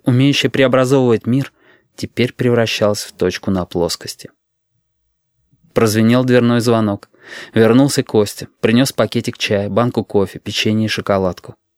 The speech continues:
Сашка краем глаза видела, как он расставляет покупки на полке, но не повернула головы. Кожевников что-то сказал сыну, тот вполголоса ответил и тут же о чём-то спросил.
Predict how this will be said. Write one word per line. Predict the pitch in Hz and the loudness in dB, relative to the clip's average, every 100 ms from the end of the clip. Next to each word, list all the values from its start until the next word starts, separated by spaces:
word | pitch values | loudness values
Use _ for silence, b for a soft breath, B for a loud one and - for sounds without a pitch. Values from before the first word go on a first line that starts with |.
| _ _ | _ _
Сашка | - 101 - 107 | -4 -2 -2 -2
краем | 113 101 | 0 0
глаза | 101 113 117 104 | 2 2 2 0
видела, | 113 117 110 - | 0 0 -2 -4
как | - 104 135 | -4 0 2
он | 127 | 2
расставляет | 107 - 110 123 131 | 0 2 2 2 0
покупки | - 110 127 - 117 | -2 -2 -4 -2 -2
на | 120 | -2
полке, | - 107 - - _ _ 107 | 0 -2 -2 -12 _ _ -2
но | 107 | 0
не | 104 | 2
повернула | 101 95 98 104 101 | 2 0 0 0 0
головы. | 107 95 92 82 - _ _ _ _ _ _ _ _ | 2 2 0 -4 -14 _ _ _ _ _ _ _ _
Кожевников | - 101 104 101 98 | -2 0 0 0 -2
что-то | - 104 101 | -2 -4 -2
сказал | - 98 95 | 0 0 0
сыну, | - 117 117 B B B - | 0 -2 -2 B B B -4
тот | 117 | -4
вполголоса | - 123 117 117 117 117 | 0 0 2 0 2 -2
ответил | 110 104 104 101 | 0 -2 0 -2
и | 95 | -2
тут | 107 107 | -2 0
же | 110 | -2
о | |
чём-то | - 101 101 | -2 -4 -4
спросил. | - 104 101 - 90 | -6 -6 -4 -6 -8